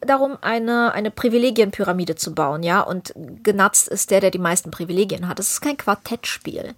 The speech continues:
aber es geht darum, echte Machtdynamiken anzuerkennen, weil wir sie nur dann bekämpfen können.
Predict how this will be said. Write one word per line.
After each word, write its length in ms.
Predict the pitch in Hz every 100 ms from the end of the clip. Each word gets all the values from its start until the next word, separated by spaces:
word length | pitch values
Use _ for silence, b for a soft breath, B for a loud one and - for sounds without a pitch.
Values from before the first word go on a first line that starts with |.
| B B B
aber 140 | 220
es 160 | 247 -
geht 240 | 262 269
darum, 260 | 247 247 240
echte 320 | - 254 - 233
Machtdynamiken 1040 | 214 233 - 233 202 180 180 175 - -
anzuerkennen, 1000 | - 196 233 - 170 - - 156 151 214 B B
weil 220 | 202 233 262
wir 120 | 277
sie 140 | 262
nur 120 | 254
dann 200 | 226 208
bekämpfen 500 | 185 - 269 427 185
können. 340 | 156 - -